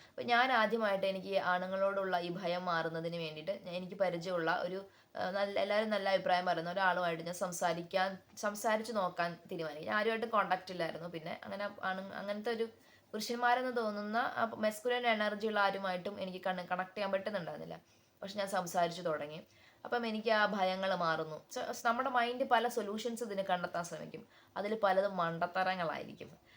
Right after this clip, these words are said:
പക്ഷെ കുഴപ്പമില്ല, അത് നമ്മുടെ ഒരു ലൈഫ് ജേണി അല്ലേ, നമുക്ക് അങ്ങനത്തെ ഒരുപാട് മുറിവുകൾ ഉണ്ടായിട്ടുള്ളതല്ലേ. അപ്പം നമ്മൾ പല കാര്യങ്ങൾ ചെയ്യാൻ ശ്രമിക്കും, പലതും മണ്ടത്തരങ്ങളായിരിക്കും.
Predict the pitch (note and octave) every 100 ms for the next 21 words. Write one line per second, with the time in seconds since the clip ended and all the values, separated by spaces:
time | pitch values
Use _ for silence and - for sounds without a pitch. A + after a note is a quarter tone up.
0 | - _ - A3 - F#3+ F3 E3+ - -
1 | - F#3 G3 G3+ A#3+ C4+ B3 G3 F#3+ E3+
2 | F#3+ F#3 E3+ D3+ D3+ E3 E3+ G3 G3 G3+
3 | G3 G3 G3 G3+ F#3+ G3+ G3+ F#3 E3 D#3
4 | D3+ D3 D3+ D#3 - - - - _ -
5 | C4 C4 B3 B3+ C4 B3 B3 B3 A#3 A#3+
6 | A#3+ G#3+ G#3+ G#3+ F#3 G#3+ G#3+ A3 B3 C4
7 | A3 A3 A#3+ B3+ B3+ A3+ D#3+ D3 -